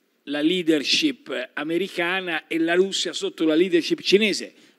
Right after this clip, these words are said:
Non credete a queste ricostruzioni superficiali, però dà l'idea. C'è una questione alimentare. Avete visto l'ultima copertina dell'Economist?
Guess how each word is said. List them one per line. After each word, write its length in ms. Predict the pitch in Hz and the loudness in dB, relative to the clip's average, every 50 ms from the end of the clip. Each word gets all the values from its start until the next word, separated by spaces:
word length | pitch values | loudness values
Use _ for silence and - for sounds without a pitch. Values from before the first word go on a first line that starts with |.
| _ _ _ _ _ _ _ _ _ _ _ _ _ _ | _ _ _ _ _ _ _ _ _ _ _ _ _ _
Non 320 | - 160 156 160 160 156 - | -10 -6 -2 -2 -2 -2 -2
credete 460 | - 147 147 147 151 151 131 123 127 | 0 0 0 2 0 0 -2 -2 -6
a 40 | 110 | -6
queste 320 | - - 127 - - 151 | -6 -6 -8 -6 -4 -4
ricostruzioni 640 | 131 123 117 135 120 - 143 127 - - 143 135 | -4 -4 -4 -8 -8 -8 -8 -6 -2 -2 -2 -2
superficiali, 640 | 123 - 135 - - 127 - - - - 123 120 110 104 | -4 -6 -6 -6 -6 -6 -8 -8 -6 -4 -4 -2 -4 -4
però 240 | - - 180 202 | -4 -2 0 0
dà 140 | 202 156 151 | 0 -2 -2
l'idea. 520 | 143 147 156 160 180 190 156 131 107 - - _ _ _ _ _ _ _ _ _ _ _ _ _ _ _ _ _ _ _ _ _ _ _ - - - _ _ _ - | -2 0 2 4 6 6 6 6 4 0 -6 _ _ _ _ _ _ _ _ _ _ _ _ _ _ _ _ _ _ _ _ _ _ _ -20 -20 -20 _ _ _ -8
C'è 80 | 226 | -6
una 100 | 240 247 | -4 -2
questione 440 | 208 226 - - 240 240 233 226 226 _ _ _ _ _ _ _ _ | -2 -2 -2 0 -2 0 -2 -4 -6 _ _ _ _ _ _ _ _
alimentare. 840 | - 190 202 220 220 208 202 196 - - 196 185 165 123 107 101 - _ _ _ _ _ _ _ _ _ _ _ _ _ _ _ _ _ | -4 -2 -2 -2 -4 -6 -8 -8 -6 -4 -4 -4 -4 -6 -8 -12 -16 _ _ _ _ _ _ _ _ _ _ _ _ _ _ _ _ _
Avete 280 | - 151 175 185 170 208 | -4 0 0 2 2 0
visto 200 | 220 214 - 185 | -2 0 2 4
l'ultima 340 | 165 170 175 - - 151 143 | 4 4 4 0 -4 -8 -8
copertina 440 | 139 156 143 151 139 - 165 160 156 | -6 -6 -6 -8 -6 -6 -6 -4 -2
dell'Economist? 880 | 151 147 147 - 147 147 139 123 117 113 107 104 - - - - - | -2 -2 -4 -4 -6 -10 -10 -12 -14 -12 -10 -10 -10 -10 -12 -18 -20